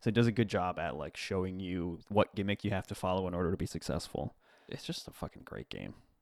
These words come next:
It's so good. Everybody should play it. So I think, yeah, compared to other games where there's more mechanics, there's more strategy. I don't know. I, I don't wanna say Wolfenstein's absent of strategy, but I think that the strategy is a lot more straightforward than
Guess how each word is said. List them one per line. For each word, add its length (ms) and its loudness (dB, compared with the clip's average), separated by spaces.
It's 200 0
so 280 -8
good. 300 -12
Everybody 300 2
should 200 -10
play 180 -6
it. 140 -8
So 140 12
I 80 12
think, 260 10
yeah, 280 6
compared 480 10
to 140 4
other 160 6
games 280 2
where 80 -2
there's 240 -2
more 300 6
mechanics, 560 2
there's 260 -4
more 480 0
strategy. 960 4
I 60 10
don't 100 12
know. 240 12
I, 140 2
I 80 2
don't 80 6
wanna 160 6
say 160 2
Wolfenstein's 680 -2
absent 480 2
of 140 4
strategy, 440 6
but 140 6
I 60 4
think 340 -4
that 160 0
the 60 -2
strategy 440 -2
is 80 -6
a 60 -4
lot 220 0
more 140 -4
straightforward 580 -4
than 220 -6